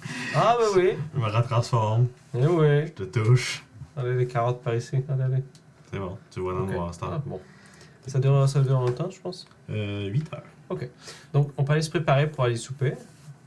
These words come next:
Speaker 1: Je vais juste, euh, faire quelques changements et aller faire un tour après. Est-ce que votre épée, euh,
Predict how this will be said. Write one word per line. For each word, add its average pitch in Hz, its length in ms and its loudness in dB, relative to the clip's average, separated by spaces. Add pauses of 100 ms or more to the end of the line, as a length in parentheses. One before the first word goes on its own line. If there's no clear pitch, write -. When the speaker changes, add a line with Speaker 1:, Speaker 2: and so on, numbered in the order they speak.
(160)
Speaker 1:
Je 117 180 -6
vais 117 60 -2
juste, 127 320 -4
euh, 104 100 -2
faire 110 220 -6 (140)
quelques - 200 -8
changements 113 440 -2
et 147 40 2
aller 113 160 0
faire 113 160 -6
un 107 60 -6
tour - 180 -12
après. - 240 -12 (2000)
Est-ce 135 120 -2
que - 100 -4
votre 120 180 0
épée, 123 380 2
euh, 110 100 -2